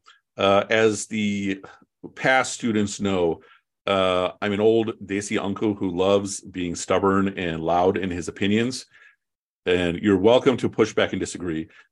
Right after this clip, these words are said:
but I promise you, I will be saying all kinds of inappropriate things over the course of the next month. None of them are intended to be offensive in any capacity. They're more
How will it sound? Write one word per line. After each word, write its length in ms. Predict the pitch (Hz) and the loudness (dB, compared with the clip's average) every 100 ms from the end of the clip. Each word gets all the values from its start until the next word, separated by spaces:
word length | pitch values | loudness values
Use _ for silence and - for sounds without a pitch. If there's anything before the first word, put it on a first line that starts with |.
| - | -18
but 300 | 87 92 - | -4 -2 0
I 120 | 87 | -2
promise 640 | - - 107 120 131 123 | -4 -2 0 4 2 0
you, 340 | 123 123 123 120 _ _ _ - | 0 0 0 -6 _ _ _ -4
I 60 | |
will 100 | 90 | -4
be 100 | 90 | -2
saying 180 | 101 98 | -4 -4
all 160 | 82 87 | -2 -4
kinds 220 | 90 78 | -6 -8
of 80 | 82 | -6
inappropriate 500 | 85 - 82 78 76 | -6 -2 -2 -2 -6
things 260 | 82 78 | -8 -6
over 100 | - | -8
the 60 | 73 | -8
course 240 | - 76 | -4 -4
of 60 | - | -4
the 60 | 76 | -8
next 220 | 71 - | -8 -6
month. 300 | 92 98 - - _ _ | -4 -4 -8 -20 _ _
None 140 | 92 87 | -2 0
of 100 | 82 | 0
them 180 | 85 | 0
are 160 | 85 82 | 0 -4
intended 480 | 76 - 73 78 69 | -4 -6 -6 -6 -10
to 100 | 71 | -10
be 200 | 71 71 | -8 -8
offensive 480 | - - 71 - 67 | -8 -10 -10 -8 -10
in 80 | |
any 180 | 73 65 | -10 -12
capacity. 560 | - 80 64 - - - | -12 -10 -10 -10 -14 -8
They're 100 | - | -8
more 280 | 76 76 | -6 -8